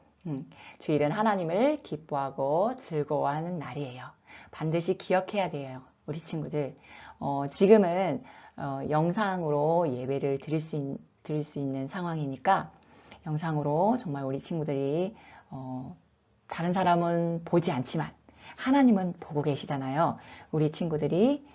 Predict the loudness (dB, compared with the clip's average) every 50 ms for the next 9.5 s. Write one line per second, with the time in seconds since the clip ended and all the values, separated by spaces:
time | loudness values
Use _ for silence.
0 | -20 -20 -16 -8 -2 2 4 6 6 6 4 2 -4 -12 -14 -8 -6 -6 -6 -4
1 | -6 -8 -8 -10 -16 _ -20 -20 -20 -20 -14 -8 -8 -8 -8 -6 -6 -6 -4 -2
2 | -2 -2 -2 -4 -4 -6 -6 -6 -4 -4 -4 -4 -4 -6 -6 -4 -2 2 2 4
3 | 4 4 4 4 2 2 2 0 0 0 2 4 4 4 4 2 -2 -8 -4 -2
4 | 0 0 2 2 0 0 -2 -4 -10 -10 -12 -14 -14 -8 0 2 6 8 10 10
5 | 10 8 6 6 6 6 6 4 2 0 -2 0 2 4 6 6 4 4 0 -8
6 | -18 -20 -20 -20 -18 -10 -6 -4 -2 -2 -2 -4 -6 -8 -8 -8 -6 -6 -8 -10
7 | -12 -14 -12 _ 0 0 2 2 2 0 0 -2 -4 -4 -6 -4 -4 -4 -6 -8
8 | -8 -8 -10 -10 -6 -2 2 4 4 4 2 -2 -12 -20 -20 -20 -20 -20 _ _
9 | 4 8 8 10 10 8 8 6 4 2